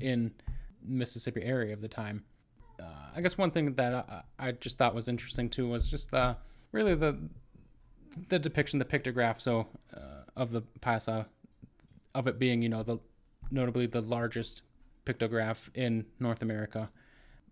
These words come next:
I just thought that was a, a cool thing, that, and I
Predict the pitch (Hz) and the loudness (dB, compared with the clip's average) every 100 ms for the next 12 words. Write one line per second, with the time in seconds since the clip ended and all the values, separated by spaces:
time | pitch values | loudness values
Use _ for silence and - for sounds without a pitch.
0 | - 120 117 - 113 117 104 110 110 - | -8 -6 -4 -4 -2 0 0 -2 -4 -6
1 | 151 - 143 - 120 120 117 - 127 127 | -6 -2 -2 0 0 0 -2 -2 0 0
2 | 120 | 0